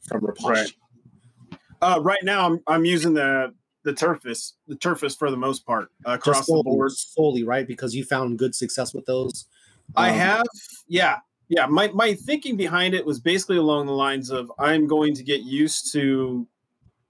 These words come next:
Speaker 2: uh, known products. So sim containers, Turface, and I like the Turface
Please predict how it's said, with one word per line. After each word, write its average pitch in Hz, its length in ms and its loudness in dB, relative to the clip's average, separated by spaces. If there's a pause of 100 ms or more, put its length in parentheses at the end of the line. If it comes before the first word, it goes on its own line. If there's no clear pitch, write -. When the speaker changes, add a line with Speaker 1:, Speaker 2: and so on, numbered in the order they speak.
(260)
Speaker 2:
uh, 135 160 2
known 151 360 2
products. 139 480 0
So 127 300 0
sim 180 320 -2
containers, 190 640 0 (640)
Turface, 160 680 -2 (300)
and 147 120 2
I 156 60 4
like 160 200 4
the 156 60 -6
Turface 208 720 -2